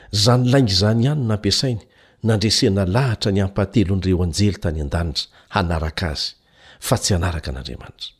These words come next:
Ny filazany tamin'ny Eva hoe, "Hahiratra amin'ny masonao," dia toy ny milaza aminy hoe, "Mbola jamby ianao izao." Ny nampalahelo moa dia nifidy ny salasala ny amin'ny toetran'Andriamanitra Adama sy Eva,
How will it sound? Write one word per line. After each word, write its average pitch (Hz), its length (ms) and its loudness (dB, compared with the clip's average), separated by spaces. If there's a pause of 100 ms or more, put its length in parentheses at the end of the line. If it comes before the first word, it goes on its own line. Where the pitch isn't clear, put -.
(260)
Ny 117 80 0
filazany 107 680 2
tamin'ny 104 360 2
Eva 135 180 2
hoe, 147 180 2
"Hahiratra 127 600 0
amin'ny 98 160 -4
masonao," 147 520 -4 (640)
dia 104 540 0 (180)
toy - 160 4
ny 104 200 2
milaza 95 380 0
aminy 117 200 -2
hoe, 139 200 -2 (340)
"Mbola 101 240 0
jamby 92 380 -2
ianao 76 160 -6
izao." - 300 -10 (400)
Ny 107 60 4
nampalahelo 107 560 4
moa 107 160 2
dia 92 240 2
nifidy 87 480 -2
ny 85 120 0
salasala 98 800 0
ny 87 120 -4
amin'ny 82 120 -6
toetran'Andriamanitra 80 800 -4
Adama 71 280 -6
sy - 200 -4
Eva, - 240 -12